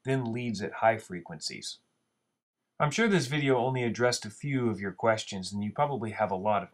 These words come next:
other questions. For example, why do we even care about manipulating phase in a control system? Or why aren't we concerned with the change in gain in the Bodhi plot? Or when would I use a lead lag compensator versus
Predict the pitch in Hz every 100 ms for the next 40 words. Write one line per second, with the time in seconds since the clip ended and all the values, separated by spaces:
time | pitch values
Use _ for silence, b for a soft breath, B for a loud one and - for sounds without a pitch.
0 | - 127 113 92 - 92 - - - -
1 | - - 139 131 131 120 123 117 110 -
2 | 135 165 170 160 143 113 - 170 170 123
3 | 101 113 113 110 110 104 101 - 110 110
4 | 107 101 - 104 147 151 104 87 - 73
5 | - _ b b - 123 117 110 143 147
6 | 127 131 - 117 120 127 127 117 117 98
7 | - 120 123 113 110 110 143 185 110 92
8 | 95 87 90 80 - 85 - - _ _
9 | _ _ _ 131 139 131 160 156 139 131
10 | 120 156 165 123 117 107 120 113 107 101
11 | 107 - 110 107 104 - 107 110 101 117
12 | 113 - 113 107